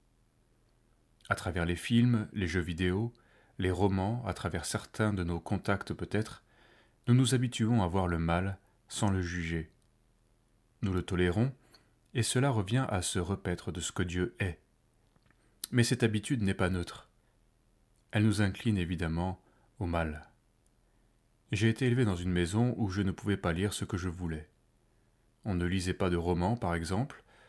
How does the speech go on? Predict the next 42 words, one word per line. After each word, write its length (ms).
pour 100
ne 100
pas 120
s'habituer 500
au 160
rêve 320
qui 80
est 140
un 40
mensonge. 540
J'ai 160
appris 260
à 80
garder 240
mon 160
cœur 400
et 60
à 60
entretenir 480
une 120
certaine 340
réserve 480
dans 140
toutes 240
mes 80
lectures. 560
Je 120
me 80
souviens 280
notamment 380
avoir 220
commencé 480
l'autobiographie 800
d'un 160
bandit 400
américain 520
qui, 120
depuis 280
sa 160
cellule 360
de 100
prison, 440